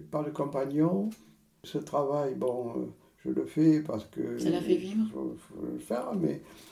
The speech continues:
Speaker 1: je le fais avec, avec, avec le cœur, mais, mais ça me coûte des fois. » J'ai dit, « Mais si vous reconnaissez, vous, a-, vous savez pas ? » Ah, parce qu'il y avait un très bon message après derrière. « Vous allez lire ce message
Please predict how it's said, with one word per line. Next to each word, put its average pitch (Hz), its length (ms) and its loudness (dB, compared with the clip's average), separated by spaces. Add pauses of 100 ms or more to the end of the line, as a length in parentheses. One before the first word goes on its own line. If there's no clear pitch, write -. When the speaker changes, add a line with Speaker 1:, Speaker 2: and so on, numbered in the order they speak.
(520)
Speaker 1:
je 120 120 -8
le 120 160 -2
fais 135 320 2
avec, 107 420 2
avec, 67 120 0 (680)
avec 135 220 -4
le 160 80 4
cœur, 233 300 0
mais, 160 380 6 (640)
mais 131 400 -2
ça 127 180 0
me 165 140 4
coûte 175 260 2
des 147 160 2
fois. » - 320 -6 (1700)
J'ai 104 180 -12
dit, « 135 180 -8
Mais 123 300 -4
si - 220 -8
vous 123 140 -10
reconnaissez, 139 640 -2
vous, 127 200 -6
a-, 127 140 0 (140)
vous 160 80 -8
savez 139 240 -4
pas ? » 156 260 -6 (400)
Ah, 104 80 -4
parce - 180 -6
qu'il 117 140 -4
y 110 40 2
avait 110 200 2
un 107 80 -4
très 117 180 -6
bon 113 160 -2
message 110 400 -4
après 110 220 -6
derrière. « 107 400 -4 (760)
Vous 127 140 0
allez 139 180 6
lire 156 260 6
ce - 120 -4
message 123 340 -2